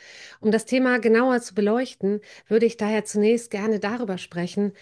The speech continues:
was Schamanismus eigentlich ist. Ursprünglich stammt der Begriff Schamanismus von Chaman aus dem Tungusischen. Der Begriff bezeichnet spirituelle Spezialisten, Männer und Frauen aus Ostsibirien. In der Religionswissenschaft hat man diesen Begriff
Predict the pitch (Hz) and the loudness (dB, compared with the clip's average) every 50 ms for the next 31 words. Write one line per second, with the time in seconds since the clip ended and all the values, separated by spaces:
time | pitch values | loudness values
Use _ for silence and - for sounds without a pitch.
0 | - - - - 185 - - 220 202 202 202 214 247 254 - - 214 185 - - | -20 -20 -12 -10 -10 -6 -2 0 2 4 4 4 2 0 -2 -4 -4 -4 -4 -6
1 | 170 160 151 165 156 160 151 - - - - - - _ - _ _ _ _ _ | -8 -6 -6 -8 -10 -12 -12 -14 -14 -16 -16 -18 -20 _ -20 _ _ _ _ _
2 | _ _ _ _ _ _ - - 277 349 349 - - - 208 196 208 220 214 - | _ _ _ _ _ _ -6 -2 0 0 0 0 0 0 2 2 2 2 0 -2
3 | - 214 196 208 214 196 170 180 - 180 226 226 - - - 196 185 180 180 214 | -2 -2 -2 0 -2 -2 -6 -4 -4 -2 -2 -2 -2 -4 -2 0 2 2 2 2
4 | 226 226 - 220 214 208 - - 196 190 190 185 - 202 190 208 226 214 208 208 | 2 0 -2 -2 -2 -4 -4 -6 -4 -4 -4 -2 -2 0 0 2 2 2 2 2
5 | 220 220 214 - - - _ - 170 - - 180 208 - 196 202 180 180 202 214 | 0 0 -2 -8 -20 -20 _ -16 -12 -6 -4 -4 -4 -2 0 -2 0 0 0 0
6 | 196 185 170 - - 170 160 160 - 180 180 202 202 - 226 285 277 - - 208 | 0 0 0 -2 -2 -6 -6 -8 -6 -6 -4 -4 -2 -2 -2 -2 -2 -2 -6 -8
7 | - - 208 202 214 208 - 214 208 - - - 277 262 262 - - 185 190 202 | -6 -4 -2 -2 -2 0 0 -2 -2 -2 -4 -4 -2 -2 -2 -2 -2 0 0 0
8 | 196 - - 190 190 - 185 170 165 180 - - - - 151 147 - _ _ - | -2 -2 -4 -6 -6 -4 -4 -2 -2 -2 -4 -6 -8 -6 -6 -6 -8 _ _ -20
9 | _ - 208 240 247 233 202 190 190 175 - - - 202 214 214 220 220 220 220 | _ -2 0 2 2 2 2 0 -2 -6 -6 -4 -4 -2 0 0 2 2 0 0
10 | 214 _ _ _ _ _ _ _ _ _ _ - 226 - - 202 180 - - - | -2 _ _ _ _ _ _ _ _ _ _ -10 -10 -8 -6 -6 -6 -6 -4 -6
11 | 226 - 233 220 196 170 160 160 156 147 151 _ _ _ - - _ _ _ _ | -4 -2 -2 -2 -2 -4 -6 -8 -8 -12 -14 _ _ _ -20 -20 _ _ _ _
12 | - 233 226 214 233 233 240 196 202 214 277 349 349 - 214 190 - 190 - - | 2 2 2 4 4 2 2 2 4 2 4 2 0 -2 -4 -6 -6 -6 -6 -6
13 | 214 226 - - 262 - - 254 233 226 233 214 208 190 190 - 208 240 233 233 | -6 -6 -4 -6 -6 -2 0 2 2 2 2 2 2 0 0 0 0 -2 -2 -4
14 | - | -8